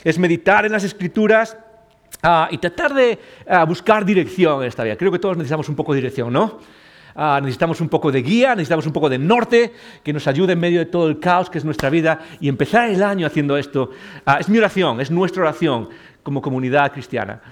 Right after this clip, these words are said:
que de, de aquí salgas con un poquito más de orientación en lo que es importante, en lo que es eterno.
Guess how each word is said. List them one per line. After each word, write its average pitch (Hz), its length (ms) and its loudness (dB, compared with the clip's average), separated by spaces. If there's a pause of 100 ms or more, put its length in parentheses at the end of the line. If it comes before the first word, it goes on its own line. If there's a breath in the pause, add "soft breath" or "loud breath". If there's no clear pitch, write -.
(320 loud breath)
que 123 500 0
de, 135 200 0
de 139 180 0
aquí 175 220 -6
salgas 147 580 0 (200 loud breath)
con 214 120 0
un 214 80 2
poquito 190 320 0
más 170 220 -2
de 143 120 0
orientación 131 720 0 (240 loud breath)
en 139 120 0
lo 139 100 0
que 156 160 4
es 208 160 0
importante, 131 720 -2
en 120 60 -4
lo 127 120 -4
que 131 80 -6
es - 80 -10
eterno. 107 320 -10